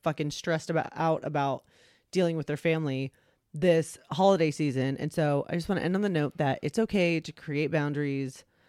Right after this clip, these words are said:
for the benefit of your family, even if it's with other family. Like, if you have to say no to mom and dad, or you have to say no to cousins, or you have to say no to, uh, you know, m-, mother-in-laws or in-laws or,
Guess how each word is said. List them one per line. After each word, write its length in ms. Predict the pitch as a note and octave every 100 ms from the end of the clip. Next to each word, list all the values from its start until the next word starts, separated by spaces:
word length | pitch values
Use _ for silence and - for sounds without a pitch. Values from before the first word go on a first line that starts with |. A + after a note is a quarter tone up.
| _ _
for 140 | -
the 100 | D3
benefit 460 | C3 - D#3+ F3 F#3
of 100 | E3+
your 100 | F3
family, 540 | - F3 D3+ C#3+ C3+ -
even 220 | A3 A3
if 100 | G#3+
it's 140 | F3+ -
with 140 | D#3+
other 160 | D3 C3
family. 420 | C3 A#2+ - D3 _ _ _ _ _ _ _ _ _ _ _ _
Like, 120 | F3
if 80 | D3
you 120 | F#3+ A#3
have 100 | C4
to 80 | C4+
say 160 | C4+
no 140 | A3+ G#3
to 60 |
mom 200 | G#3 G3+
and 80 | G3
dad, 300 | E3 D#3 E3
or 80 | D#3+
you 140 | E3
have 80 | F3+
to 60 | F3+
say 160 | -
no 120 | F3+ F3+
to 60 |
cousins, 460 | E3+ E3+ D#3 E3+ E3
or 80 | C3+
you 180 | D#3+ D#3+
have 160 | F3+
to 60 | E3+
say 160 | E3 E3+
no 200 | E3 E3
to, 460 | - E3 D#3 D#3 - - - - _ _ - - _ _
uh, 380 | - F3 D#3 C#3+ C#3 - _
you 100 | F#3+
know, 140 | F3+ D#3 -
m-, 180 | F3 - A#3 F#3+ F3+ F#3
mother-in-laws 680 | F#3+ G3+ G3 F#3 F3 F3 E3+
or 120 | D#3+
in-laws 600 | D3+ G#3 G3 F3 E3+ E3 D#3
or, 240 | D3 C3+